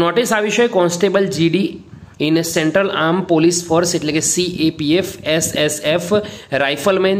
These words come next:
જી D in Assam Rifle and Sipai in Narcotics Control Bureau Examination two thousand ટ્વેન્ટી ટુ. તો દોસ્તો, આ અલગ અલગ વિભાગો છે,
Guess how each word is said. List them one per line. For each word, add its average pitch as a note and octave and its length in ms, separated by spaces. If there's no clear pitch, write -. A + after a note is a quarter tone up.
જી D3+ 220
D F3 160
in F3+ 100
Assam F#3 380
Rifle F3+ 420
and F3 280
Sipai E3 380
in F3 80
Narcotics F3+ 640
Control E3+ 500
Bureau D3 240
Examination C#3+ 640
two D#3 180
thousand D#3+ 320
ટ્વેન્ટી D3 440
ટુ. A2+ 180
તો C3+ 60
દોસ્તો, F3 340
આ F#3 100
અલગ F3 220
અલગ F3+ 140
વિભાગો D#3 300
છે, G3 100